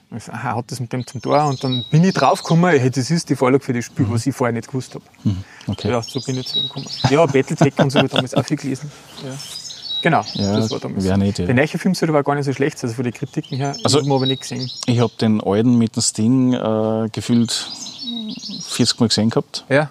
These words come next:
Speaker 2: Der
Speaker 1: okay.
Speaker 2: braucht, der
Speaker 1: Ist er gut?
Speaker 2: dauert auch extrem lang.
Speaker 1: Ja.
Speaker 2: Ja, man, es ist ein Kind seiner Zeit, das darf man nicht vergessen. Es ist
Speaker 1: Ja.
Speaker 2: ein Film aus den achtziger Jahren, natürlich haben sie viele Sachen nicht so umsetzen lassen, aber es ist sehr nahe am Buch,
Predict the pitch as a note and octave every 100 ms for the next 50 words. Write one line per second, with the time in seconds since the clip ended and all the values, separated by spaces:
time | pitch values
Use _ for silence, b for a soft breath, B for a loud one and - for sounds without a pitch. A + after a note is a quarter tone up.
0 | - - C3 G2+ D3+ _ F3+ C#3 D3+ E3
1 | D#3+ F2+ F#2+ F2 - F2+ F2 G2 B B
2 | - C#3+ - B B B B - C3+ D3
3 | C#3+ C#3 D3+ D#3 - D3+ C3+ B2+ G2+ F#2
4 | G#2+ - A2+ A2+ A2+ A#2 A2+ G#2+ G2 A2+
5 | G#2 C3 C3 C3 A#2 G#2+ A#2 - - B2+
6 | C3 C3 - B2+ B2+ B2+ A#2+ C3 B2+ -
7 | A#3 - C3 D3+ - C3+ B2+ - B2 A#2+
8 | - - A#2 A2 A2+ A#2 G#2+ D3+ -